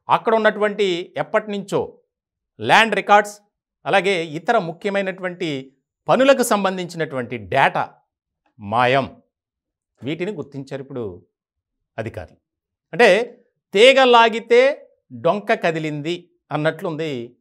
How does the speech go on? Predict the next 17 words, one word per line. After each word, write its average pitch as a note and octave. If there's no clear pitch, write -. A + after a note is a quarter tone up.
హెచ్ఎండిఏలో B2+
వ్యవహారం. G2
ఆదాయానికి C#4+
మించినటువంటి B3+
అక్రమాస్తుల A#3+
కేసులో G#3
హెచ్ఎండిఏ C4+
మాజీ A#3
డైరెక్టర్ A3+
శివబాలకృష్ణ G3
అరెస్ట్ F3
అయ్యారు. B2
దానికి D#3+
సంబంధించి A#3
అనేక A3
మంది A3
పేర్లు G3